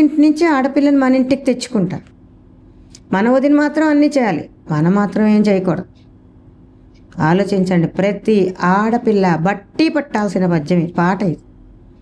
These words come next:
బట్టి పట్టండి, భర్తని అర్థం చేసుకోండి. అలా అంటే ఇప్పుడు భర్త భార్యను అర్థం చేసుకుంటున్నాడా? పెంపకాల్లోనే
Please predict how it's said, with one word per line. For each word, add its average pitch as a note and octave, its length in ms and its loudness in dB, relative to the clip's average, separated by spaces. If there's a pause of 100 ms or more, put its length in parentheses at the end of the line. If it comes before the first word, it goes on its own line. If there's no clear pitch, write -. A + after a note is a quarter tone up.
(520)
బట్టి F3+ 340 -2
పట్టండి, F#3 520 -6 (420)
భర్తని A3 480 -2
అర్థం F3+ 280 -2
చేసుకోండి. D3 440 -4 (140)
అలా F#3+ 140 0 (100)
అంటే A3 240 -2
ఇప్పుడు A#3+ 240 -2
భర్త G3 280 -4
భార్యను G#3+ 340 0
అర్థం F#3 240 0
చేసుకుంటున్నాడా? G3+ 640 -4 (1080)
పెంపకాల్లోనే A#3 680 0